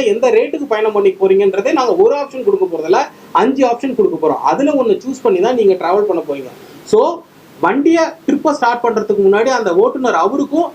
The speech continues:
நான் என்ன ரேட்டுக்கு ஓட்ட போறேன்றது தெளிவா தெரியும். நீங்களும் எனக்கு இந்த ரேட்டு கட்டுப்படியா இருக்கு, நான் இதை எடுத்துக்கிறேன்ட்டு நீங்க சூஸ் பண்றீங்க.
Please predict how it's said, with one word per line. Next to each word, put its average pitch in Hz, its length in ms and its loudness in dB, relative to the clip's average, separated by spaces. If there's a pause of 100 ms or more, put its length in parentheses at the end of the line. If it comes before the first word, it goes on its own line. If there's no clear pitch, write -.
(120)
நான் 175 300 2
என்ன 214 280 0
ரேட்டுக்கு 254 500 0
ஓட்ட 233 160 0
போறேன்றது 220 520 0
தெளிவா 202 280 2
தெரியும். 165 360 -2 (360)
நீங்களும் 302 580 2 (240)
எனக்கு 277 380 0
இந்த 262 140 0
ரேட்டு 302 240 0
கட்டுப்படியா 262 460 -2
இருக்கு, 233 200 0
நான் 254 180 0
இதை 196 160 2
எடுத்துக்கிறேன்ட்டு 262 640 0
நீங்க 208 120 4
சூஸ் 214 300 -8
பண்றீங்க. 160 320 0